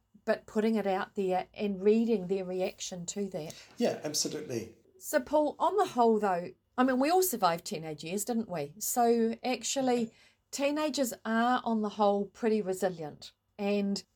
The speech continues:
Speaker 1: if they know there's a safe space, if they know there's someone safe to talk to, they will get through this.
Speaker 2: Yes, absolutely. We have to remember, um, as parents that our teenagers just haven't appeared. We have instilled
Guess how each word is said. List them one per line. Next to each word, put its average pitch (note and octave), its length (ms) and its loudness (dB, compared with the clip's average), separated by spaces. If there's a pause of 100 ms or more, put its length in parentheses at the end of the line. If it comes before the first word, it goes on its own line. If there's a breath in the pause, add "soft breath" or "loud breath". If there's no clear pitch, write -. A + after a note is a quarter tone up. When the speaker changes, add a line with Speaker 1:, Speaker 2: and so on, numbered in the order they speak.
(100)
Speaker 1:
if A#3+ 180 0
they B3 160 2
know B3 400 4
there's C4 220 -2
a A#3 40 -2
safe G#3+ 300 -2
space, E3 560 -10
if G3+ 160 -4
they G#3+ 160 -2
know G#3 220 2
there's A#3+ 180 -2
someone A#3 280 0
safe G#3 320 -4
to F#3+ 60 -18
talk F#3 340 -8
to, F3+ 420 -4 (520 soft breath)
they A3 200 0
will A#3 440 2
get - 220 -6
through G#3 280 0
this. - 440 -8 (100)
Speaker 2:
Yes, G3 260 0
absolutely. D#3 800 0
We E3 140 0
have F#3+ 240 -2
to F#3 80 -6
remember, D3 760 2 (140)
um, A#2+ 340 -4
as B2+ 260 0
parents C3 500 -2
that B2 560 -2 (160)
our B2 80 2
teenagers C3 500 -2
just C3+ 160 -4
haven't B2+ 240 -2
appeared. B2 460 -2
We C#3 140 0
have C3+ 260 -4 (460 loud breath)
instilled D3+ 1120 0